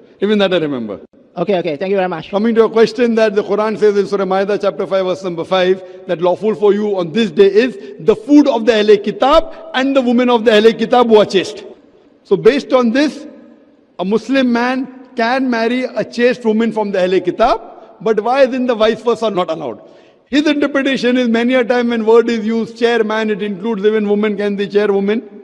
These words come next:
Speaker 1: When you say mankind, it means humankind. Quran in Arabic language is the same. When they say for man, many a times, most of the times it's included, but not always.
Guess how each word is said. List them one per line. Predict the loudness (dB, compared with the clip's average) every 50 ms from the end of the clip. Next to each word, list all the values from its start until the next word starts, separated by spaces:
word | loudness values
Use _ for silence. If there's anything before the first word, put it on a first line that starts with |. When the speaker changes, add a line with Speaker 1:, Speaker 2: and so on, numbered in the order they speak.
| -20 -20 -20 -20 _ _ _ _ _ _ _ _ _ _ _ -6
Speaker 1:
When | -2 -2 -2 0
you | 0 2 2 2 2
say | 4 6 8 8 8 6 4 2 -2 -10 -12 -12 -14 -16 -16 -18 -12
mankind, | -6 -4 -2 -2 -2 -2 -2 -2 -2 0 0 -2 -2
it | -4 -6 -6
means | -4 -4 -2 0 0
humankind. | 0 2 2 0 0 0 -2 -2 -2 -2 -4 -8 -12 -20 -20 -20 -20 -20 _ _ _ _ _ _ _ _ _ _ _ _ _ _ -2
Quran | 0 0 2 2 0 0 -2 -4 -6
in | -8 -8 -4
Arabic | -2 -2 0 0 0 0 -2 -2 -2
language | -2 -2 0 0 2 0 0 0 0
is | -4 -4 -4 -4
the | -10
same. | -6 -4 -4 -4 -4 -6 -10 -16 -20 -20 -20 -20 -20 _ _ _ _ _ _ _ _ _ -6
When | -2 0 2 2 2
they | 2 2 2
say | 2 2 0 4
for | 4 4 4
man, | 6 4 2 4 4 2 2 2 0 -6 -14 -18 -18 -20 -20 -20 -20 -20 _ -20 _ _ _ _ -6
many | -4 -2 0 2 2 4 6 6 6 6
a | 6
times, | 4 2 2 2 0 -2 -6 -10 -12 -16 -20 -20 -18 -14
most | -8 -2 2 2 2 2 2 2
of | 4 4 4 6 4
the | 2
times | 2 2 0 2 2 2 2
it's | 0 0 0
included, | 0 -2 -2 0 0 0 2 2 0 2 2
but | 2 2 2
not | -2 -4 -4 -2
always. | 0 0 0 0 0 -2 -4 -6 -6 -12